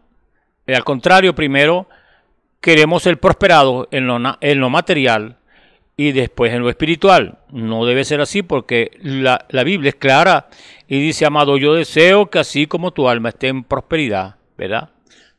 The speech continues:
Todo lo demás también sea prosperado, pero primero tu alma. Ahora, usted no se ha preguntado por qué primero su alma.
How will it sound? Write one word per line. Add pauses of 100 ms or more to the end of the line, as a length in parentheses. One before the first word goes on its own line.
(180)
Todo
lo
demás
también
sea
prosperado,
pero
primero
tu
alma. (680)
Ahora,
usted
no
se
ha
preguntado
por
qué
primero
su
alma.